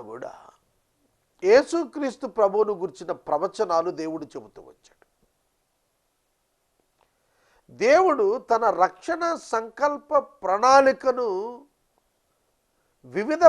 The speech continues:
ప్రవక్తల ద్వారా ప్రజలకు తెలియచేస్తూ, రక్షకుడైన యేసు ఇలా ఉంటాడు,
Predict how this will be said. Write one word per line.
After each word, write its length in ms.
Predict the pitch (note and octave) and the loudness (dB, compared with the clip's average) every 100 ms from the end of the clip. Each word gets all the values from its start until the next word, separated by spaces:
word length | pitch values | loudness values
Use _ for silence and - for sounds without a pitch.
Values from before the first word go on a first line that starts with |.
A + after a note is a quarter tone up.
| D#4+ | 4
ప్రవక్తల 520 | A3+ A#3 C#4+ - C4+ C4+ C4 | 0 2 2 2 2 2 4
ద్వారా 340 | C4 C4 C4 | 6 8 8
ప్రజలకు 680 | B3+ B3+ G3 G#3 C4 B3+ B3+ A3 G3 - | 4 2 0 4 6 6 2 -4 -4 -8
తెలియచేస్తూ, 720 | E3 F#3 B3+ B3 A#3 A3+ - D4+ G4 - _ _ - C#3+ | -6 2 4 4 2 -2 -2 -2 -2 -10 _ _ -6 4
రక్షకుడైన 920 | - - - D#4 D#4+ F4+ D#4+ D4 D4+ | 4 4 4 4 4 6 8 8 4
యేసు 520 | D#4 C4+ C4 C#4+ - C#4 B3 | 0 6 8 8 6 -4 2
ఇలా 240 | B3+ C4+ C#4 C4 | 6 8 6 4
ఉంటాడు, 600 | B3+ G#3+ B3 B3+ B3+ C#4+ | -4 0 4 4 4 2